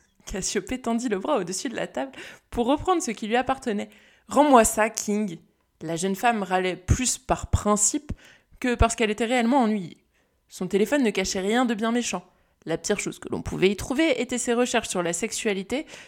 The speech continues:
ce qui n'avait rien de trépidant. Alec continua à agiter l'objet.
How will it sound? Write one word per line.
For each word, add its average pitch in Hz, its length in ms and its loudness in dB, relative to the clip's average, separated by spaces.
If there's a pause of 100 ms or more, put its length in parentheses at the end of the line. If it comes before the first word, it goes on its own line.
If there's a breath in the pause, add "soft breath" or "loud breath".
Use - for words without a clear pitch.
ce - 140 -8
qui 233 140 0
n'avait 226 220 2
rien 226 260 0
de 254 100 0
trépidant. 208 500 -6 (840)
Alec 247 280 -2
continua 262 520 4
à 233 60 4
agiter 220 340 2
l'objet. 175 420 -2